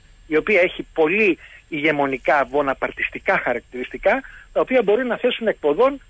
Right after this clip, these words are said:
την ενότητα αυτής της συμμαχίας. Πάντως, ευ-, αυτή τη στιγμή, όπως μιλάμε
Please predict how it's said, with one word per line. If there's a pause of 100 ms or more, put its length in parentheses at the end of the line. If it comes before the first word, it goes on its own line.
(320)
την
ενότητα
αυτής
της
συμμαχίας.
Πάντως, (180)
ευ-,
αυτή
τη
στιγμή,
όπως
μιλάμε